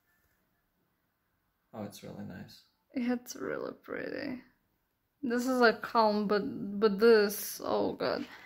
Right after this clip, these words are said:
Speaker 2: Okay, so we still have all of this to get rid of later. Uh, okay, so we back to my room, I guess.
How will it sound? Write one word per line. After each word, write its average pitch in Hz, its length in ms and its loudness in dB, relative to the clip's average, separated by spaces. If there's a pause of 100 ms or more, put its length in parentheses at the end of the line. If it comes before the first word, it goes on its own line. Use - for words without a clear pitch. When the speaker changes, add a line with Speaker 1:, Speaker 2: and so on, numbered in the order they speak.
(200)
Speaker 2:
Okay, 247 280 0
so 262 260 8
we 254 100 8
still 320 240 4
have 294 200 10
all 262 180 10
of 214 80 0
this 220 200 6
to 233 120 0
get 240 180 2
rid 240 200 4
of 233 180 2
later. 247 340 4 (840)
Uh, 240 640 6
okay, 233 320 0
so 262 340 8
we 269 160 8
back 269 360 6
to 302 80 -2
my 302 160 8
room, 320 240 8
I 339 120 8
guess. 359 460 4